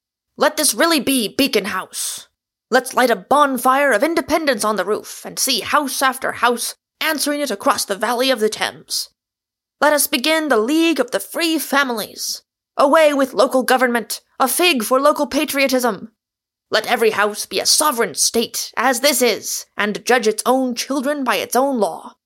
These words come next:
as we do by the Court of Beacon. Let us cut the painter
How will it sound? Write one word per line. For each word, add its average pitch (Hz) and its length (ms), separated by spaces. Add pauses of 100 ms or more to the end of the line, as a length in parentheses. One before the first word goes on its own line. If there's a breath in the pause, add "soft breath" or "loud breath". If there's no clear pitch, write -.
(140)
as 247 180
we 269 200
do 220 200
by 214 140
the - 100
Court 269 240
of 269 120
Beacon. 277 300 (840)
Let 294 100
us 262 140
cut - 200
the - 160
painter 262 520